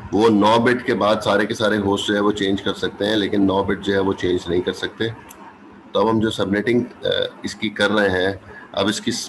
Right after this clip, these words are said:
मजीद subnetting अगर मैं करूँगा तो ट्वेंटी फ़ाइव डॉट ज़ीरो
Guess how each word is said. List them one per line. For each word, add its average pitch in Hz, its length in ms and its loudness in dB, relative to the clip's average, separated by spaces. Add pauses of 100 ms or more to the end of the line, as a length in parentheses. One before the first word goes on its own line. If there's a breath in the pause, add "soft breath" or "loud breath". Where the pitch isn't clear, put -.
मजीद 113 320 2
subnetting 107 480 0
अगर 104 180 0
मैं 104 180 2
करूँगा 98 400 2
तो 104 140 -2
ट्वेंटी 98 300 0
फ़ाइव 98 340 -2 (520 loud breath)
डॉट 90 420 2 (420)
ज़ीरो 104 600 2